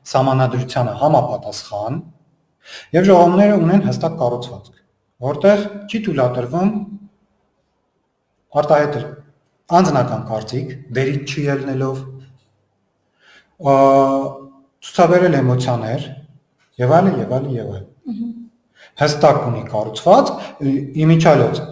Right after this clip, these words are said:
Speaker 1: կա հատված, որտեղ թույլատրվում է արտահայտել էմոցիաները, արտահայտել անձնական կարծիքը,
Speaker 2: Մհմ։
Speaker 1: որին հատկացված է հատուկ ժամանակ։ Մնացած պարագաներում հստակ հարց պատասխանի տեսքով է գնում։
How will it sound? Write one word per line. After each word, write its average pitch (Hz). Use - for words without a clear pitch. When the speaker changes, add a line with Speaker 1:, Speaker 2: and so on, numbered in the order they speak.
Speaker 1:
կա 143
հատված, 120
որտեղ 131
թույլատրվում 160
է -
արտահայտել 147
էմոցիաները, 117
արտահայտել 127
անձնական 123
կարծիքը, -
Speaker 2:
Մհմ։ 226
Speaker 1:
որին 165
հատկացված 135
է 190
հատուկ 143
ժամանակ։ 104
Մնացած 175
պարագաներում 160
հստակ 208
հարց -
պատասխանի 147
տեսքով 131
է 143
գնում։ 117